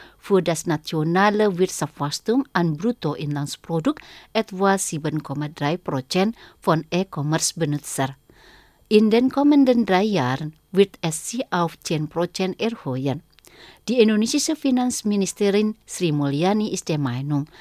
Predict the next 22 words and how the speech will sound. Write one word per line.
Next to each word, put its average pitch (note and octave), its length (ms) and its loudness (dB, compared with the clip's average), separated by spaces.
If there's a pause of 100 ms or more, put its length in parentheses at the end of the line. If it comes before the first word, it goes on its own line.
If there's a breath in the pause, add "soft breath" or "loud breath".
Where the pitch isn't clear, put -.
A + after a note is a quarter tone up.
(240 loud breath)
dass E3+ 240 0
etwa G3+ 440 0
achtundfünfzig G3 760 -4
Prozent G3 500 -2
des F#3 140 0
indonesischen D#3 640 -4
Volkes F#3 500 -2 (280 loud breath)
die E3+ 200 0
jungen G#3 340 2
Bürger G3 440 0
mit D3 180 -2 (120)
Alter F#3 340 0
von D3 240 -4
vierzig - 500 -4
Jahren F3 380 0
sei. C3 340 -6 (540 loud breath)
Die E3+ 80 0
junge D3+ 280 -2
Gesellschaft D#3+ 600 -2
hat D#3+ 180 -4
die F#3+ 100 -2
Eigenschaften, F3+ 800 0